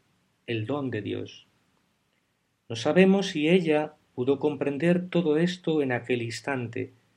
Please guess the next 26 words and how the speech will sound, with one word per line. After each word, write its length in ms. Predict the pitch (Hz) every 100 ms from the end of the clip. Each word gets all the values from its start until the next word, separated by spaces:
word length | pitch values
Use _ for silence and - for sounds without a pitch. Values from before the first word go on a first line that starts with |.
| _ _ _ _ _ _
pero 260 | - 117 117
toda 340 | 110 170 170
la 180 | 160 151
plenitud 500 | - 135 127 123 180
de 140 | 180 127
gracia 560 | 131 175 180 123 113
que 80 | 113
el 80 | 117
mundo 500 | 131 175 175 131 120
necesitaba 840 | 117 113 120 - 120 151 170 160
para 220 | - 135 127
su 160 | 131
salvación, 760 | - 117 113 113 147 151 147 139 _ _ _ _ _ _ _ _ _
Dios 320 | 104 123 143
la 220 | 147 151 151 139
ha 120 | 143
hecho 420 | 170 180 - 156
habitar 400 | 135 127 - 175
en 180 | 175 143
María, 480 | 123 117 113 107 107 _ _ _ _ _ _ _ _ _ _ -
para 240 | 110 113
que 80 | 117
luego 480 | 131 160 156 156 -
de 160 | 117 135
esa 340 | 139 151 143
plenitud 640 | - 135 123 123 185 190